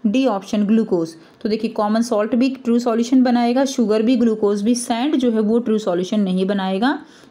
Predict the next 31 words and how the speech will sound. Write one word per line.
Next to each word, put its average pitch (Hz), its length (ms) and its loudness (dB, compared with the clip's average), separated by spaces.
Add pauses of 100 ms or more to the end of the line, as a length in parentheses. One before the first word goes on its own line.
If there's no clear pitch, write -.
ये 247 140 2
सस्पेंशन 226 640 0
बनाएगा। 147 480 -4 (960)
नेक्स्ट 208 280 -2
देखिए 202 260 -2
क्वेश्चन 247 280 -2
नंबर 202 220 0
सेवन, 190 460 -2 (540)
which 294 200 0
of 330 160 0
the 359 160 -2
following 240 400 2
statement 202 640 -4
is 220 260 0
or 196 140 2
are 185 220 -2 (120)
correct 240 300 -2
about 196 300 -2
metal? 170 360 -2
मेटल्स 226 340 -2
के 320 100 -4
बारे 262 240 2
में 262 120 2
जो 285 100 0
करेक्ट 233 420 -6
है 214 120 0
वो 233 180 2
बताना 196 340 -4
है। 170 220 -8 (540)
Metals 247 460 0
are 214 240 -2